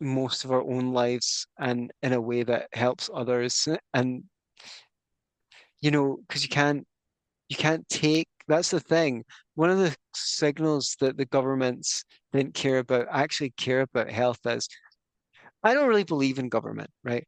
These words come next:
But if you're going to have a government, then it should at least do what government pretends to do, pretends its job is. So you would have created a little pamphlet called Your Immune System, and you would have posted it through every door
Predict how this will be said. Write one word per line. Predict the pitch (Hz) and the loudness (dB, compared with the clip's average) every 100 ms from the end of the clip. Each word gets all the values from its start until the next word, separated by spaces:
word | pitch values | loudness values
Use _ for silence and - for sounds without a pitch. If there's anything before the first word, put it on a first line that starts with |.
| - | -2
But | 180 | 0
if | 170 | 2
you're | 185 | 2
going | 143 170 202 | 4 2 4
to | 202 | 2
have | 147 117 143 147 | 2 2 2 2
a | 151 | 0
government, | 131 117 113 107 107 _ _ - _ - | -2 -2 -4 -6 -8 _ _ -20 _ 0
then | 143 | 2
it | 160 | 4
should | 165 | 4
at | 165 165 | 4 2
least | 170 175 - | 0 0 0
do | 165 | 0
what | 151 - | 0 -2
government | - 127 131 127 - | -2 0 2 0 -4
pretends | 120 - 120 120 - | -8 -2 0 0 -4
to | - | -8
do, | 117 127 110 - | -4 -2 -2 -6
pretends | - 117 123 120 143 | -14 -2 -2 0 -4
its | - - | -6 -2
job | 131 127 120 | 2 2 0
is. | 113 117 - - - - | -4 -6 -10 -14 -14 -2
So | - 233 | 2 4
you | 202 | 2
would | 151 | 0
have | 143 | -2
created | - 143 123 | 0 2 2
a | |
little | 117 135 131 | 2 2 0
pamphlet | - 120 131 131 135 123 | -2 0 0 0 -2 -2
called | - 120 117 | -2 -4 0
Your | 202 | 0
Immune | 208 208 226 | 2 0 -2
System, | - 127 - 113 110 - _ - | -2 -4 -2 -4 -6 -12 _ 0
and | 151 | 2
you | 151 | 4
would | 156 | 2
have | 135 | 0
posted | - 175 175 180 | -4 -2 -2 0
it | 147 - | 0 0
through | 135 131 | -4 0
every | 131 156 | 0 0
door | 127 123 | 2 0